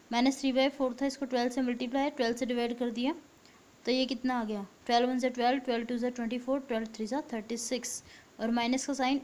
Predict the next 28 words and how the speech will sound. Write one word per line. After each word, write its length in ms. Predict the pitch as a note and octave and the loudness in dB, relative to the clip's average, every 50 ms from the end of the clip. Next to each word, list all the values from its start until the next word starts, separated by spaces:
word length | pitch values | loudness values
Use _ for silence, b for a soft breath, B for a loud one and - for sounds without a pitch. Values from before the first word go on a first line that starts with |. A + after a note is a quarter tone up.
| - A#3 | 0 -2
as 180 | A#3 A3+ G#3+ A3+ | -2 0 -2 -4
it 120 | A3 - | -6 -6
is, 220 | G#3 G3+ G3 - - - - - - - - - - - - - - - - - - - - - - - - | -6 -6 -6 -8 -10 -12 -18 -20 -20 -20 -20 -20 -20 -20 -20 -20 -20 -20 -20 -20 -20 -20 -20 -20 -20 -10 0
फ़ोर 200 | B3+ B3+ B3 C4 | 2 2 4 6
इंटू 240 | C#4 C#4 C4 C#4+ C4 | 4 4 2 2 0
ट्वेल्व, 300 | B3 C4 A#3+ A3+ G#3+ G#3 - - - - - - - - - - | 0 2 2 0 -2 -4 -8 -16 -20 -20 -20 -20 -20 -20 -6 -4
अगर 320 | A#3+ A#3+ A3+ C4 C4+ C#4 C4+ - - - - - - - - - - - - - - - - | -4 0 2 2 2 2 0 -6 -16 -20 -20 -20 -20 -20 -20 -20 -20 -20 -20 -20 -20 -20 -8
फ़ोर 240 | - - B3 A#3+ B3 | 0 2 2 2 2
को 120 | B3 C#4 | 0 -2
ट्वेल्व 260 | C4 B3 C4+ B3 B3+ C4 | -2 0 2 2 2 2
से 100 | C#4+ C4+ | 2 2
मल्टीप्लाई 420 | C4 C4 B3 C4+ A#3 C4 B3 A#3+ | 2 2 0 0 2 2 2 2
करेंगे 240 | B3 B3+ C4 C4 C4 | 2 0 0 0 0
तो 80 | C4 | -2
कितना 260 | B3+ C4 - - B3+ A#3+ | -2 -4 -2 -2 -2 -2
आएगा, 180 | G#3+ G3 G3+ | -2 -2 -6
फ़ोर्टी 360 | - - G#3+ G#3 - C4 C4+ | -6 -8 -8 -6 -2 0 2
एट 140 | C#4 C#4 A#3+ | 2 2 2
आएगा। 300 | C4 C4 C4 B3+ C4+ D#4+ - - - B B B B B B B - | 0 -2 0 -2 -2 -4 -4 -10 -18 B B B B B B B 2
अब 120 | - C4 B3 | 2 2 4
देखिए 360 | A#3 B3+ C4+ C4+ C4+ C#4+ C#4+ | 4 2 2 2 2 2 2
आप 200 | C4+ C#4 D4+ D4 - - | 4 4 2 0 -2 0
यहाँ 220 | B3+ B3 A#3+ A#3+ | 2 2 2 4
पर 140 | A#3 C4 C4 | 2 2 0
जो 140 | B3 C#4+ C4+ | 2 2 2
आपके 240 | C4 C4 - C4+ | 2 0 -2 -2
पास 200 | A#3+ C4+ C4+ C4+ - | 0 0 0 2 4
चार 280 | C4+ B3 B3+ B3 B3 | 4 6 6 4 2